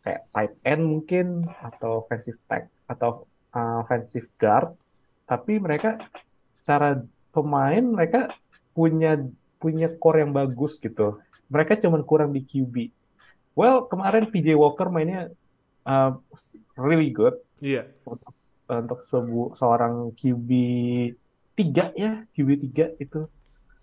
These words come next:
Speaker 2: Mhm.
Speaker 1: Dan ya, mereka itu yang bisa bikin mereka menang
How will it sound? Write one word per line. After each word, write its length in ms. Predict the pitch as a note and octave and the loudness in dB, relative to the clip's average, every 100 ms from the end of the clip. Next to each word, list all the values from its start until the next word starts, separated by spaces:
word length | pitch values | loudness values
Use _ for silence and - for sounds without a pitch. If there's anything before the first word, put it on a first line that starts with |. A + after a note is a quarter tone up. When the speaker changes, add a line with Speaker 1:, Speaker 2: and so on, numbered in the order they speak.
| _ B2+ | _ -12
Speaker 2:
Mhm. 120 | A#2+ | 0
Speaker 1:
Dan 120 | B2 A#2+ A#2+ | 0 2 2
ya, 160 | B2 B2+ - _ | 2 2 -6 _
mereka 420 | A#2+ A#2 D3 G3 - _ _ _ _ _ _ _ _ _ _ _ - | -6 -4 -2 -4 -4 _ _ _ _ _ _ _ _ _ _ _ -10
itu 340 | C3+ - G#3 | -8 4 6
yang 160 | C#3 A#2+ | 6 2
bisa 300 | A#2 B2 A2+ | -2 -2 -4
bikin 300 | A2 A#2 A2+ | -4 -8 -8
mereka 240 | A2+ A2 | -8 -6
menang 260 | G#2+ G#2 | -6 -8